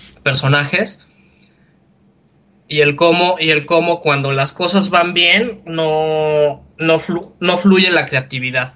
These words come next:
Pero cuando las cosas van mal, entonces nos da estos altibajos bastante padres, dándonos confesión de, de recama-,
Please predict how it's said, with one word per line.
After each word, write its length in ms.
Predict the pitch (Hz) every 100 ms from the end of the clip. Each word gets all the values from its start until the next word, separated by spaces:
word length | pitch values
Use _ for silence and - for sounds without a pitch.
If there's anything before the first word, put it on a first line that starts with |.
| -
Pero 180 | 127
cuando 240 | - 131 131
las 220 | 131 135
cosas 340 | 170 170 180
van 200 | 175 165
mal, 380 | 165 170 208 185 _ _ _ _ _ _ _ _ _ _ _ _ _ _ _ _ _ _ _ _ _
entonces 560 | 160 147 165 175 170 - -
nos 320 | 160 160 156
da 220 | 175 180
estos 360 | 196 196 196 -
altibajos 800 | 156 143 151 139 151 165 175 156
bastante 720 | 143 135 160 156 165 156 139
padres, 800 | 135 151 156 175 226 - - _ _ _ _ _ _ _ _ _ _ _ _ _ _
dándonos 520 | 156 156 160 156 143
confesión 720 | - 151 147 147 - 165 160
de, 500 | 165 160 151 143 135 139
de 160 | 147
recama-, 600 | 139 139 165 165 170 165